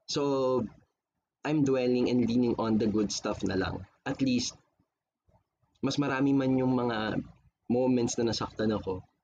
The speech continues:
at least may special moment doon na naging masaya ako and yun yung panghahawakan. Ayun.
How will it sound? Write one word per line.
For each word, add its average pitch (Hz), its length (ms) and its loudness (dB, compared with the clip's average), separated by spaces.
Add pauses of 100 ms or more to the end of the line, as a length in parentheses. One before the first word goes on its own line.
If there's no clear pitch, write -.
(560)
at 139 160 -4
least 135 240 0
may 127 160 2
special 123 480 -2
moment 113 400 2
doon 113 160 0
na 117 80 2
naging 117 220 2
masaya 107 340 -2
ako 98 240 -4
and 127 160 2
yun 127 160 2
yung 120 80 0
panghahawakan. 98 720 -2 (1200)
Ayun. 101 240 -2